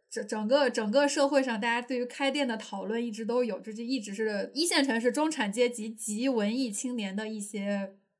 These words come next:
奇奇怪怪的梦想吧。<laughs> 对，所以我也是看到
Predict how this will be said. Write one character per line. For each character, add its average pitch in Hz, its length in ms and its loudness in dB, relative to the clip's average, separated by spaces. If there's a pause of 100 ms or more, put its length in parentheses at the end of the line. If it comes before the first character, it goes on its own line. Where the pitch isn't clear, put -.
奇 - 240 -2
奇 254 140 4
怪 262 160 6
怪 254 160 6
的 240 80 6
梦 285 220 8
想 202 280 0
吧。 - 140 -6 (440)
<laughs> - 460 -20
对， 240 180 2
所 247 140 6
以 254 40 10
我 254 120 8
也 240 80 4
是 226 120 0
看 262 200 -2
到 220 240 0